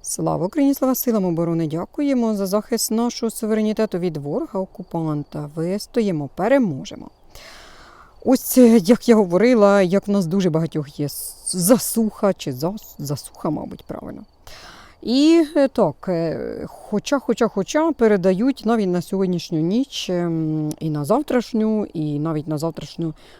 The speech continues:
на завтрашній день навіть пише severe thunderstorm, дуже,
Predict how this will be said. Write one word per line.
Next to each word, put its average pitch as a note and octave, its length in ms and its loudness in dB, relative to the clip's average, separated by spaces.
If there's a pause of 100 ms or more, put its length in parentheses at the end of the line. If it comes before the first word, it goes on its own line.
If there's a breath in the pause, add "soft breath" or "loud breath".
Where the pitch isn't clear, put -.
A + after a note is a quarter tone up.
на D3+ 60 -6
завтрашній G#3 300 2
день G3+ 340 4
навіть F3 180 0
пише F3 220 -6
severe F#3 640 -2
thunderstorm, E3+ 840 -4
дуже, D#3+ 460 0